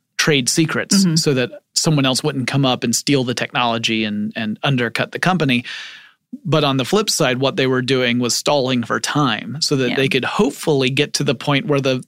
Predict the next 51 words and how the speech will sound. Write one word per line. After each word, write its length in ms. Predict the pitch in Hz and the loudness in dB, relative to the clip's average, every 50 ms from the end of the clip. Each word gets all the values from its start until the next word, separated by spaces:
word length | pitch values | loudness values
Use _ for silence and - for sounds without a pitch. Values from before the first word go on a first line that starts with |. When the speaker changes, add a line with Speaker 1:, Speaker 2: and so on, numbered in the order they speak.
| _ - | _ -4
Speaker 1:
technology 520 | - 151 - 160 147 143 143 139 135 131 | -4 -2 0 0 0 0 0 0 0 0
worked 340 | 127 127 139 139 135 - - - | 0 0 0 0 -2 -2 -4 -2
as 240 | - 147 147 143 123 | -2 0 0 0 0
they 120 | 147 139 | 0 0
wanted 380 | 131 127 131 151 175 185 160 135 | 0 2 2 2 2 2 2 0
it 180 | 127 117 - - | 0 -2 -2 -4
to. 380 | - - 113 110 107 107 110 - - - - - _ _ _ _ _ - | -4 -2 -2 -2 -2 -2 -4 -8 -12 -20 -20 -20 _ _ _ _ _ -2
And 200 | 139 135 127 123 | 0 0 0 2
so 100 | - 156 | 2 2
there 60 | 165 | 2
was 100 | 175 175 | 2 2
a 40 | 202 | 2
lot 160 | 226 254 262 | 2 2 2
of, 100 | 262 214 | 0 0
like, 180 | 180 160 147 - | 0 0 -2 -2
song 320 | - - - 170 170 170 | -2 0 0 2 2 2
and 140 | 156 143 123 | 2 2 2
dance 360 | - 135 139 139 143 151 - | 2 2 2 2 0 -2 -4
going 300 | - - 127 120 113 110 | -2 0 0 0 0 0
on. 120 | 104 107 - - - - | -2 -2 -2 -2 -2 0
Speaker 2:
Yeah, 180 | - 233 247 - | 0 2 2 2
but 280 | - 208 262 285 285 | 2 2 0 2 2
it 140 | 302 294 - | 2 0 2
didn't 300 | - 311 339 349 339 262 | 2 0 2 2 0 0
take 240 | - - 320 294 240 | 0 0 0 0 2
much 240 | 247 254 247 - - | 2 0 2 0 -2
time 240 | - - 202 208 208 | 0 0 0 0 2
for 100 | 214 214 | 0 0
there 140 | 196 202 | 0 0
to 80 | 180 185 | 0 0
be 140 | 180 170 - | 0 0 0
early 220 | 170 160 160 156 | 0 0 -2 -2
warning 340 | 147 151 196 202 185 165 160 | -2 0 0 0 0 0 -2
signs, 400 | 156 - 131 110 - 139 156 - | -2 -4 -4 -4 -4 -6 -2 2
right? 120 | 165 196 | 2 4
Speaker 1:
Yeah, 140 | 226 226 220 | 4 2 2
no, 240 | 214 220 220 214 202 | 2 2 2 2 2
that's 220 | 196 233 240 - | 2 2 0 0
the 100 | - 285 | 0 0
weird 280 | 247 226 240 226 208 175 | 2 2 4 2 2 2
thing. 140 | 208 190 170 | 2 2 2
So, 240 | - 175 175 180 - | 2 2 0 0 0
so 260 | 233 - 196 190 180 | 0 0 2 2 2
two 180 | 175 - 269 147 | 2 0 -2 0
thousand 360 | - - - 233 202 190 175 | 2 2 2 2 2 2 2
three 300 | 196 175 185 185 175 160 | 2 2 2 2 2 2
is 140 | 151 135 139 | 2 2 0
when 100 | 151 143 | 0 0
the 80 | 139 | 0
company's 380 | 131 143 139 127 123 120 120 - | 0 0 0 0 2 0 0 0
founded. 400 | - 131 123 117 113 117 123 - | 0 0 0 0 0 -2 -4 -6